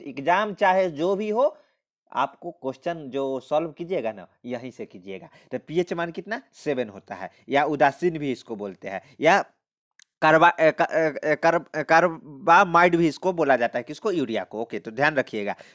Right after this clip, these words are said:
तो ये क्वेश्चन आपसे पूछे जाते हैं। उसके बाद सर आग-, अगला क्वेश्चन पे आ जाइए। अगला क्वेश्चन क्या है? पानी के, ए, टरबाइन का आविष्कार किसने किया था?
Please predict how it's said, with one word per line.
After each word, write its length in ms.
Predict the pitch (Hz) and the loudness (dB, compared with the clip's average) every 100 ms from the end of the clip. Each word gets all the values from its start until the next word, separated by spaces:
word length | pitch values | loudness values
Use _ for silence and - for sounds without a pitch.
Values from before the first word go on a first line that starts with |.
| - | -6
तो 60 | |
ये 240 | 131 175 226 | 0 0 0
क्वेश्चन 360 | 135 131 165 | -2 -4 -2
आपसे 320 | 147 127 220 | 0 -2 -4
पूछे 320 | 220 139 - 101 | -4 -6 -8 -10
जाते 300 | 90 - 95 | -10 -12 -16
हैं। 180 | 92 - - 123 | -16 -20 -20 -12
उसके 240 | 156 - | -10 -6
बाद 140 | 170 160 | -4 -4
सर 180 | 151 131 | -4 -4
आग-, 420 | 101 104 - 107 117 | -6 -8 -10 -12 -8
अगला 220 | 113 131 | -4 -4
क्वेश्चन 300 | 143 139 139 | -4 -12 -10
पे 120 | 135 | -4
आ 100 | 131 | -2
जाइए। 220 | 127 123 | -2 -4
अगला 240 | 127 131 131 | -6 -4 -4
क्वेश्चन 260 | 135 131 | -6 -12
क्या 200 | 120 120 | -10 -8
है? 60 | 110 _ _ | -8 _ _
पानी 320 | 165 175 233 269 | 6 6 4 0
के, 140 | 220 | 0
ए, 480 | 202 165 170 165 156 175 | 0 0 2 4 4 6
टरबाइन 400 | 175 185 214 226 | 8 8 6 6
का 140 | 196 | 4
आविष्कार 400 | 180 - 196 185 | 4 2 2 2
किसने 340 | - 175 180 | 0 -8 -6
किया 260 | 147 110 95 | -6 -6 -8
था? 220 | - 95 | -6 -10